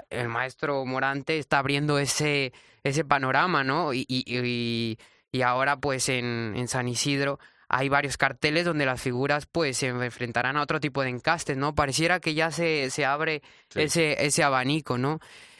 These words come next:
Speaker 1: Y ahora, pues, un poco en referencia a mí, claro que, que primero me gustaría estar en los carteles de las figuras con, con ganaderías, pues, de las que están, ¿no?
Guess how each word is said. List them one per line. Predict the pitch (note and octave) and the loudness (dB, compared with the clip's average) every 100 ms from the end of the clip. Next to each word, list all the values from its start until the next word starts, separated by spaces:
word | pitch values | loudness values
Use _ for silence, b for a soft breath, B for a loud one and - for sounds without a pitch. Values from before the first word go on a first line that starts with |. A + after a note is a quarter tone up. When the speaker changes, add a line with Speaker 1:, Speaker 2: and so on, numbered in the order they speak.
| B B _ _ | B B _ _
Speaker 1:
Y | G3+ G3 | 2 4
ahora, | E3 F3+ F#3 E3+ | 6 6 4 2
pues, | D3+ D3 | -2 -2
un | E3+ E3 | -2 -2
poco | E3+ D#3+ D#3+ D#3 D3 | -2 -2 -2 -2 -2
en | C#3+ | -2
referencia | C#3 C3+ C#3+ D3+ D3+ D3+ | -4 -4 -2 0 2 2
a | |
mí, | D3 D3+ D3+ | 2 0 -2
claro | D3 C#3+ E3 | 2 4 4
que, | D#3+ F3 D3+ C3 B2 A#2+ | 2 2 2 0 -2 -4
que | C3 | -4
primero | - B2+ C#3+ G#3 | -2 0 2 2
me | F3 | 2
gustaría | D3 C#3+ C#3+ | 2 2 2
estar | F3 G3+ | 2 2
en | F#3 | 2
los | D#3 C3+ | 0 0
carteles | C3 C#3+ D#3+ D#3+ | -2 0 -2 0
de | |
las | C#3+ B2+ | -2 -4
figuras | C3 C#3+ F#3 F3 D3+ | -6 -2 0 -2 -2
con, | C#3+ C3+ C3 B2+ A#2+ | -4 -4 -4 -4 -6
con | - B2 | -6 -4
ganaderías, | B2 B2 A#2 A#2+ C#3+ D3+ - | -2 -2 -2 0 0 -2 -4
pues, | D#3+ | -6
de | C#3+ | -4
las | B2+ A#2+ | -6 -8
que | B2+ | -14
están, | - D#3 D3+ C3 | -6 -4 -4 -4
¿no? | E3 | -6